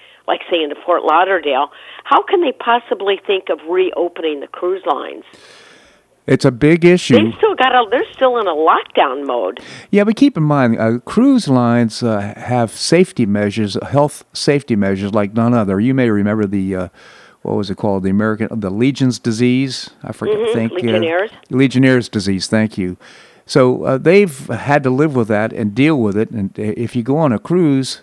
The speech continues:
Speaker 2: ship, you're gonna <laughs> find all kinds of dispensers for stuff to rub on your hands and all over to make sure you're not, you know, c-, carrying something.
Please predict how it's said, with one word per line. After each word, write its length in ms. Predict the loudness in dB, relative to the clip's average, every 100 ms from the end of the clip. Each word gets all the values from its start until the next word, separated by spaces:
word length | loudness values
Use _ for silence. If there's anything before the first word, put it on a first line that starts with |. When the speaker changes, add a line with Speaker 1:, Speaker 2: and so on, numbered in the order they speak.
| -18
Speaker 2:
ship, 560 | -10 -2 4 4 2 -6
you're 120 | -2 -2
gonna 40 |
<laughs> 0 |
find 460 | -2 -8 0 4 6
all 160 | 4
kinds 320 | 4 0 2 0
of 60 |
dispensers 640 | -2 -2 0 0 -2 -6
for 140 | -4 -8
stuff 320 | -4 -4 -2
to 100 | -2
rub 220 | 0 2
on 100 | 0
your 120 | 0
hands 340 | 0 0 0 0
and 100 | 0
all 200 | 0 0
over 160 | 0
to 160 | 0 -4 -8 -20 -20 -20 -2
make 160 | 0 0
sure 220 | 0 2
you're 180 | 2 2
not, 240 | 0 -4 _ _
you 60 | -12
know, 100 | -10 -14 -20
c-, 60 | -20
carrying 400 | 0 2 4 2
something. 480 | -2 -6 -6 -10 -12